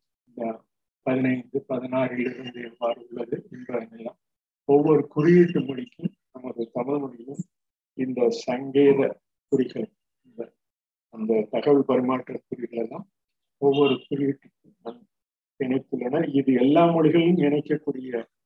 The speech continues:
நாம் ஒரு மொழியில் பேசியவுடன் அடுத்த மொழிக்கு உடனே மாறுவதற்குண்டான அந்த குறியீடுகள் எல்லாம் இந்த குறிப்புகளை கொண்டுதான் ஒவ்வொரு குறியீடாக மாறுகிறது என்பதை நாம் அறிந்து கொள்ளலாம்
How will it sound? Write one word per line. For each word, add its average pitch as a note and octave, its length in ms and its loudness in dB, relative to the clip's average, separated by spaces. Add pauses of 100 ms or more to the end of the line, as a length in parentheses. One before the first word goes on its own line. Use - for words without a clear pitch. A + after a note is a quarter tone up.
(280)
நாம் B2+ 180 -6 (300)
ஒரு C3 160 -2
மொழியில் D3+ 380 2
பேசியவுடன் D3 540 2
அடுத்த D3 280 0
மொழிக்கு C3+ 480 -4
உடனே C#3 320 -2
மாறுவதற்குண்டான C#3 880 -2
அந்த A2+ 280 -10
குறியீடுகள் D3 560 -2
எல்லாம் D#3+ 280 -10 (480)
இந்த B2+ 360 -2
குறிப்புகளை C3 520 -2
கொண்டுதான் C#3 480 -8
ஒவ்வொரு B2+ 540 -10
குறியீடாக B2+ 500 -6
மாறுகிறது A#2+ 540 -10
என்பதை A#2+ 380 -12 (640)
நாம் A2 160 -20
அறிந்து A#2 280 -20
கொள்ளலாம் A#2+ 360 -18